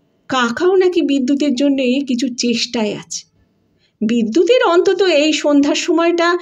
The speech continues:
এই বাড়ি, এই দালান, রোয়াক, সামনের উঠোনের কাঠচাপা গাছটা, সব কিছু কেমন মনোরম লাগে।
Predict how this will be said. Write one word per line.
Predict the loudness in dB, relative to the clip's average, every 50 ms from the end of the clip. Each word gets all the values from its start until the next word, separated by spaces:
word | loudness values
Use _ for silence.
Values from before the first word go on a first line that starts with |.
| -8 -16 -8 -4
এই | -2 0 0
বাড়ি, | 2 2 2 2 2 2 2 0 0 0 2 2
এই | 2 0 0 0
দালান, | 0 0 0 0 0 0 0 0 -2
রোয়াক, | 0 2 4 4 4 4 2 0 0 -2
সামনের | -4 -6 -2 -2 -2 0 0 0 0 0
উঠোনের | -2 -2 -2 -2 -2 -2 -2 -2 -2 -2
কাঠচাপা | -2 -4 -4 -4 -4 -6 -6 -4 -4 -2 -4
গাছটা, | -2 -2 -2 -2 -2 -4 -4 -6 -4 -4 -4 -6 -6 -12 _ _ _ _ _ _
সব | -8 -6 -6 -6 -6 -6
কিছু | -6 -4 -4 -2
কেমন | -2 -2 0 0 0 0 2
মনোরম | 2 2 2 2 2 0 0 -2 -2 -4 -4
লাগে। | -6 -8 -8 -12 -16 -20